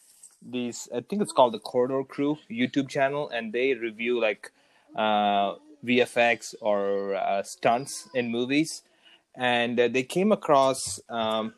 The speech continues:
this one, uh, act-, Michelle Yeoh. Apparently, she, she's been in a bunch of movies, uh, uh, in Jackie Chan movies, and I didn't realize that she had done one of those stunts where she actually drives a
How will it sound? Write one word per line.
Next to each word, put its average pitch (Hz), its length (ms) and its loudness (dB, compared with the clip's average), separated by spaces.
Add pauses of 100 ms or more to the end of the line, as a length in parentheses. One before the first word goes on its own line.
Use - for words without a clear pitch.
this 127 420 -2 (160)
one, 127 680 4 (120)
uh, 107 320 -6
act-, - 280 -12 (420)
Michelle 160 480 6
Yeoh. 123 440 4 (440)
Apparently, 151 600 -2
she, 135 680 -4 (240)
she's 165 300 -6
been 156 220 0
in 180 100 4
a 113 40 2
bunch 120 280 4
of 110 80 -12
movies, 107 760 -6
uh, 98 360 -4 (520)
uh, - 160 0
in 120 160 -6
Jackie 131 300 2
Chan 151 260 4
movies, 107 420 -6
and 117 140 -6
I 151 140 4
didn't 233 180 0
realize 135 360 2
that 117 120 -4
she 165 200 -8
had 131 200 -8
done 123 240 -2
one 117 100 -2
of 113 60 -6
those 104 160 -10
stunts 127 480 -6
where 110 180 0
she 131 360 -6
actually 143 460 0
drives 123 640 2
a 107 80 -8